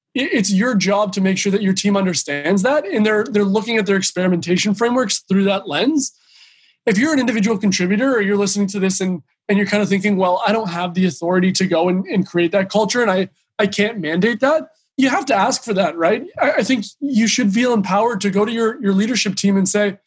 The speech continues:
"Hey, you know, I think it's really important that this is part of how we're, we're gonna grow. Can you give me direction on what the vis-,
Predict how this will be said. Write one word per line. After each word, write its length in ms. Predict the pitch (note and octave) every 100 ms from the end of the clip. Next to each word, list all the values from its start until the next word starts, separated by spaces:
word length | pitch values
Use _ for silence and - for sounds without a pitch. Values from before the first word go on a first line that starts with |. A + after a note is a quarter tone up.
| _ _
"Hey, 140 | - C4
you 160 | A#3+
know, 220 | G3+ G3+ - -
I 80 | A#3
think 180 | C#4+ C#4
it's 120 | G3+
really 180 | B3 B3
important 400 | G3 A3+ B3 A3+
that 180 | A3+ -
this 220 | C#4 A3+ G#3
is 120 | F3+
part 240 | F3 G#3
of 120 | G#3
how 160 | F3+ G3
we're, 280 | G3 F#3+ G3
we're 120 | G3+
gonna 200 | G3 F#3+
grow. 400 | D#3+ E3 G#3+ C#4+ - - _ -
Can 100 | C4
you 120 | C#4
give 100 | A#3+
me 100 | B3
direction 400 | G3 F#3+ F#3+ G#3
on 120 | G3
what 140 | F#3+ F#3+
the 80 |
vis-, 200 | F3 G3